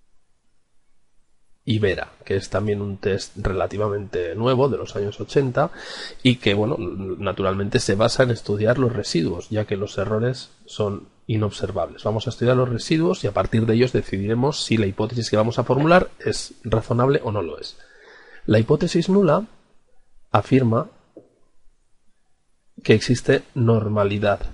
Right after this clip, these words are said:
en los términos de error. Más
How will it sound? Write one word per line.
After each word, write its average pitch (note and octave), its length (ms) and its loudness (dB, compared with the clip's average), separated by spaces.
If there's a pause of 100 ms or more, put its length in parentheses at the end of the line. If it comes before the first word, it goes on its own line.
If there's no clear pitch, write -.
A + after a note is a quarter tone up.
(3500)
en A2 160 0
los G#2 200 -2
términos G2+ 480 -2
de E2+ 80 -2
error. - 260 -8 (380)
Más A#2 400 0